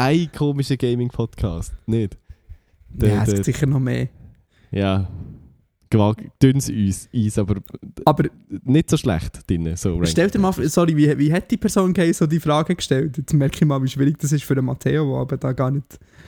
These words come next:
Speaker 1: Gell? Tom
Speaker 2: das ist also
Speaker 1: Jetsi.
Speaker 2: vertauschte Rolle. Der Tom. Tom, ich frage mich einfach, hast du jetzt nicht so ein hure komisches Bild von uns? Weißt du, wenn man so Persönlichkeiten in so kurzer Zeit so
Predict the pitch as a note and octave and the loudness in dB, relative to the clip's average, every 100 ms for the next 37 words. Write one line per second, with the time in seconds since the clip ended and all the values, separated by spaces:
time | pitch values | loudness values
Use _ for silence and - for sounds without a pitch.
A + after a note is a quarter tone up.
0 | - _ _ _ - B2 D#3 C#3+ - C3 | -20 _ _ _ 2 2 2 0 4 4
1 | C#3+ C3 C3 C#3+ B2+ A2+ A#2+ D#3 - C#3 | 4 2 2 2 0 2 4 2 2 0
2 | C#3 D3+ C3 _ _ - - E3 E3 C#3+ | 2 0 -4 _ _ -6 0 4 6 4
3 | A2+ - _ - - - E3+ D#3 D#3 D#3+ | 0 -8 _ -20 -4 4 6 6 4 2
4 | E3+ F#3 F3 E3+ F3+ - - - - - | 2 2 2 2 0 -4 -12 -20 2 2
5 | - D#3+ F3 F#3 F#3 - - - D#3 - | 6 4 4 2 0 -4 -6 4 4 4
6 | E3 D#3+ F#3+ E3+ - D#3+ E3 G3+ - D3 | 4 4 4 4 4 4 4 2 2 2
7 | F3+ - C#3+ A#2+ C#3+ - - - D3+ D#3+ | 2 2 2 2 -2 -6 -8 4 4 6
8 | C#3+ C3+ D3+ D3+ - - - _ _ - | 4 4 2 0 -6 -20 -20 _ _ 2
9 | D#3 C#3+ D3+ D3 F#3+ F3 - - F3 D3 | 4 6 6 6 6 2 0 0 2 2
10 | - - - C#3+ C#3 C#3+ D#3+ - C#3+ - | 2 0 2 2 4 6 4 2 -2 2
11 | E3+ - - E3+ D3+ | 0 0 -2 2 2